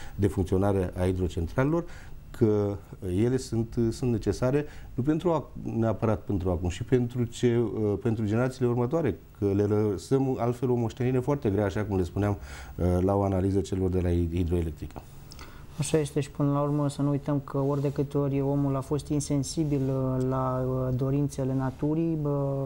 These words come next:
Speaker 2: natura și-a tras până la urmă
Speaker 1: Absolut.
Speaker 2: spuza pe turta ei.
Speaker 1: Absolut.
Speaker 2: Și vedem ce se întâmplă când, uh, constatăm că nu ne putem pune cu apa, nu ne putem pune cu, uh,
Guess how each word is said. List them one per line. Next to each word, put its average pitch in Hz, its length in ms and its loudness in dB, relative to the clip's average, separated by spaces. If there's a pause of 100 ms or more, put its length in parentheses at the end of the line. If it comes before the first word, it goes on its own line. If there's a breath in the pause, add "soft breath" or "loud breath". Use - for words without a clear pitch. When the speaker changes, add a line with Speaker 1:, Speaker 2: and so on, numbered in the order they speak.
(100)
Speaker 2:
natura 143 380 0
și-a 135 560 -2
tras 156 260 -2
până 135 240 0
la 131 80 0
urmă 135 160 0
Speaker 1:
Absolut. 117 140 0
Speaker 2:
spuza 139 200 2
pe 143 120 0
turta 139 340 0
ei. 160 220 0
Speaker 1:
Absolut. 120 500 -4
Speaker 2:
Și - 160 -4
vedem 156 280 2
ce 160 100 -2
se 156 120 -2
întâmplă 151 440 2
când, 143 360 2
uh, 143 60 2 (540 loud breath)
constatăm 139 520 -2
că 139 140 -2
nu 135 260 2
ne 170 140 0
putem 156 300 -2
pune 151 320 0
cu 147 80 0
apa, 143 280 -2 (100)
nu 135 80 2
ne 156 100 0
putem 151 320 -2
pune 143 340 0
cu, - 120 -6
uh, 139 680 0